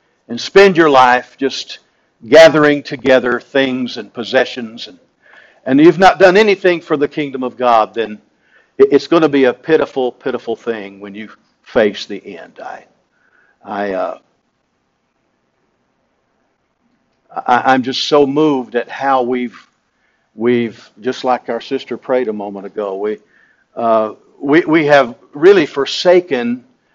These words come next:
the call and gift of God of why we're here in this, in this world. And, and, and I, I need, I need us to start thinking. God needs us to start thinking in line with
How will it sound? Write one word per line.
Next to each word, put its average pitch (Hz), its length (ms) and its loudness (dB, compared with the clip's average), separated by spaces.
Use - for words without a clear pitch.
the 117 140 -2
call 135 720 4
and 117 320 -8
gift 160 320 -6
of 107 160 -8
God 120 540 2
of 117 180 -6
why 160 260 6
we're 143 220 0
here 135 400 -2
in 110 140 -6
this, - 280 -8
in 110 140 -6
this 110 200 -8
world. 98 460 -10
And, 147 340 2
and, 143 200 -4
and 143 140 0
I, 185 380 2
I - 20 0
need, 196 500 0
I 151 140 0
need 185 220 2
us 160 140 -2
to 143 120 -6
start 156 340 2
thinking. 160 440 -6
God 170 360 6
needs 143 260 -4
us 131 160 -8
to 135 100 -4
start 123 340 -4
thinking 151 420 -6
in 120 120 -6
line 131 400 -2
with 117 240 -4